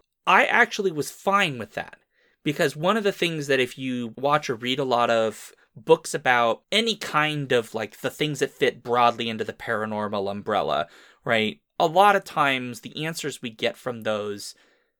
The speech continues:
even the ones that are the most compellingly naturalistic scientific answers, often are not answers that just fit into a tidy little box. And I actually am fine with that.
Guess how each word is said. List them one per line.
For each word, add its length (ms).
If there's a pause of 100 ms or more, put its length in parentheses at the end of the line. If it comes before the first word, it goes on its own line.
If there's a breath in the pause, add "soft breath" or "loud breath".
(240)
even 320
the 100
ones 320
that 140
are 100
the 180
most 480 (220 soft breath)
compellingly 680
naturalistic 920
scientific 840
answers, 600 (440 soft breath)
often 460
are 200
not 320
answers 520
that 240
just 200
fit 220
into 120
a 60
tidy 340
little 220
box. 500 (580 soft breath)
And 220
I 220
actually 760 (180)
am 80
fine 420
with 160
that. 340